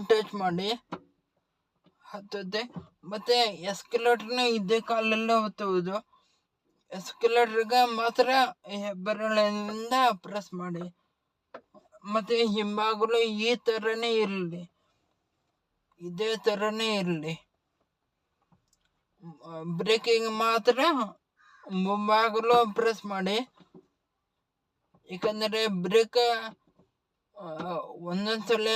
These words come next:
ವಿಷನ ಆಗುತ್ತೆ, ಒಂದೊಂದ್ಸಲ ಅಮೃತನ ಆಗುತ್ತೆ. ಅದಕ್ಕೆ ಇದು ಮಾತ್ರ ವಿಷನೇ,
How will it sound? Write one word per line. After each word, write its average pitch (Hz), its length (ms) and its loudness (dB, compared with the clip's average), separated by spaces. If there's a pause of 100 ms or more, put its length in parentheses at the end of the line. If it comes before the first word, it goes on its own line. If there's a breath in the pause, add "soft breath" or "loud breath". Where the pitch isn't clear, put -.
(500)
ವಿಷನ 214 340 -2
ಆಗುತ್ತೆ, 208 440 0 (180)
ಒಂದೊಂದ್ಸಲ 208 500 -2 (100)
ಅಮೃತನ 208 560 0 (120)
ಆಗುತ್ತೆ. 180 360 0 (560 soft breath)
ಅದಕ್ಕೆ 202 440 -4 (1400)
ಇದು 208 180 2 (140)
ಮಾತ್ರ 240 280 6 (1120)
ವಿಷನೇ, 202 640 0